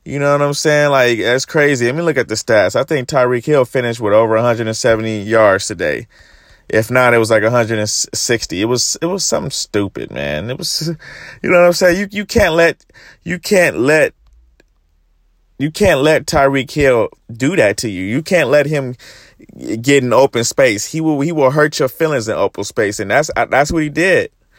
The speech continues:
He got in open space a whole lot this game, and, and it was not good for them. Yeah, he finished with a, nine receptions, a hundred and seventy-two yards. Travis Kelce,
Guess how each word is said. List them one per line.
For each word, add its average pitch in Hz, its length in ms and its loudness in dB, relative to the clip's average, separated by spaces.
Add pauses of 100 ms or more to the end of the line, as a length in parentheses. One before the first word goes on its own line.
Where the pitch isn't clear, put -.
(400)
He 131 120 -6
got 143 200 4
in 131 100 2
open 147 280 2
space 143 320 0
a 104 100 0
whole 143 260 4
lot 147 280 0
this 123 180 -6
game, 120 340 -4
and, 101 200 -6
and 98 340 -6
it 117 120 2
was 117 200 0
not 120 280 0
good 135 280 2
for - 100 -8
them. 95 300 -6 (500)
Yeah, 165 200 4
he 160 120 2
finished 156 360 0
with 139 120 2
a, 107 140 2 (540)
nine 151 320 2
receptions, 151 500 2
a 131 80 2
hundred 143 240 2
and 135 100 -2
seventy-two 139 440 0
yards. 127 500 2 (240)
Travis 139 400 0
Kelce, 131 640 0